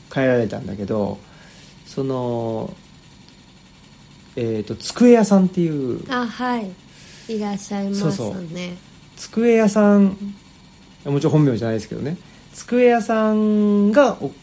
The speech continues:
Speaker 1: に送ってもらったんだけど、
Speaker 2: うん。
Speaker 1: 結局だから宿帰ったの一時
Speaker 2: あ、そうですね。
Speaker 1: とか、一時半とか。
Speaker 2: それぐらいに連絡
Speaker 1: そう。
Speaker 2: 来て、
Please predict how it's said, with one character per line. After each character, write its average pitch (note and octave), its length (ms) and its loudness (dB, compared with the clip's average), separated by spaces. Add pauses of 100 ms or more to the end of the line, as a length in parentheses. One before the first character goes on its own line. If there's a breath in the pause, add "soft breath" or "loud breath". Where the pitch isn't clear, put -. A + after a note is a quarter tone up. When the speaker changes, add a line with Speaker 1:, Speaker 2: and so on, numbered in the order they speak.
(220)
Speaker 1:
に A#3 120 4
送 D3+ 160 4
っ - 20 -2
て C#3 100 -6
も B2 80 -2
ら A#2 60 0
っ - 40 -12
た B2+ 100 -6
ん A#2 60 -4
だ - 80 -8
け C4+ 80 -8
ど、 C4 60 -2
Speaker 2:
う C4 200 0
ん。 G3 60 -10 (280 loud breath)
Speaker 1:
結 G3+ 200 -2
局 C4 140 0
だ C4+ 80 4
か F3+ 80 6
ら F#3+ 180 6
宿 A#3 120 4
帰 F3 120 6
っ E3 40 6
た D#3 80 0
の B2+ 80 -2
一 G3+ 360 0
時 G#3+ 420 4 (200)
Speaker 2:
あ、 A3 160 -8
そ B3 360 -6
う G3 60 -10
で F#3+ 180 -12
す - 160 -20
ね。 F3+ 380 -12
Speaker 1:
と - 100 -20
か、 B2+ 180 -8
一 B2 180 -8
時 D3+ 60 -2
半 C#3 220 -2
と - 120 -14
か。 - 140 -14 (160)
Speaker 2:
そ A3 80 -12
れ A3+ 160 -10
ぐ A#3 160 -8
ら A3+ 220 -8
い A3 60 -8
に G#3+ 300 -4
連 G3+ 240 -4
絡 G3 380 -8 (680)
Speaker 1:
そ A2+ 380 -6
う。 - 40 -20
Speaker 2:
来 - 100 -14
て、 G3 260 -6